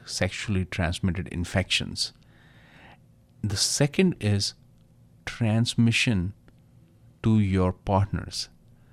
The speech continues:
So if you have multiple sexual partners and you are not sincere with your partner, you are going from one partner to the another partner, basically you are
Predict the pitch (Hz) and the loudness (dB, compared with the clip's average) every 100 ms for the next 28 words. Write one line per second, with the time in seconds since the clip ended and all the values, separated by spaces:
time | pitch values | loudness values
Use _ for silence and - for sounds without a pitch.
0 | - - - _ - - - - 127 - | -20 -20 -20 _ -6 -4 -4 0 0 2
1 | 113 139 151 - - 123 127 113 107 113 | 4 4 4 0 -2 2 4 4 4 2
2 | - 123 - 147 - 110 101 98 110 101 | -2 -2 0 -2 0 0 2 2 0 2
3 | 101 98 101 95 82 85 95 - - 92 | 2 2 4 4 2 2 2 0 0 2
4 | - - 131 110 92 95 92 80 90 92 | 2 4 4 2 0 -2 -2 0 0 0
5 | 82 76 95 98 98 - - - - - | -4 -2 0 2 0 -4 -18 -20 -20 -4
6 | 101 110 117 - 95 87 90 107 117 - | 4 6 6 2 0 2 4 6 6 4
7 | 95 92 104 101 92 78 98 104 - 82 | 2 2 0 0 -2 2 4 4 2 0
8 | 78 92 90 92 107 - - 107 95 95 | 2 0 -4 -2 -2 -2 0 -2 0 0
9 | 98 95 | 2 2